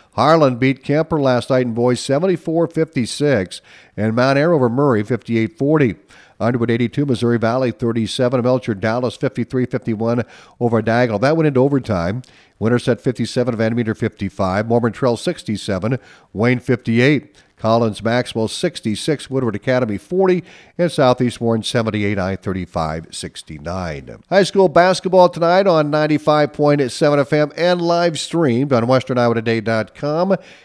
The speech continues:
Atlantic, uh, hosts Red Oak at a Hawkeye ten Conference boys game.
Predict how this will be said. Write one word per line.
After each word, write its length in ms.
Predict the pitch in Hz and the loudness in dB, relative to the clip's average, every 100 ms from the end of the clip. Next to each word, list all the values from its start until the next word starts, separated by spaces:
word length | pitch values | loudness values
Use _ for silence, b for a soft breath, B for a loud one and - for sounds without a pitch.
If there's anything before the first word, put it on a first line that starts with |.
| B | B
Atlantic, 720 | 127 143 139 175 165 76 - 123 | 0 2 4 2 0 -4 -10 -8
uh, 120 | 117 | -6
hosts 440 | 104 110 117 - | -4 -4 -4 -6
Red 300 | 120 107 139 | -6 0 2
Oak 140 | 135 95 | 0 0
at 60 | |
a 40 | 95 | -2
Hawkeye 320 | 107 107 107 | 0 0 -4
ten 260 | 101 135 135 | -4 -6 -4
Conference 500 | 127 110 107 95 - | -2 -2 -4 -10 -12
boys 480 | 98 117 139 143 | -6 -2 0 -2
game. 440 | 123 127 156 170 | -2 -4 -2 -4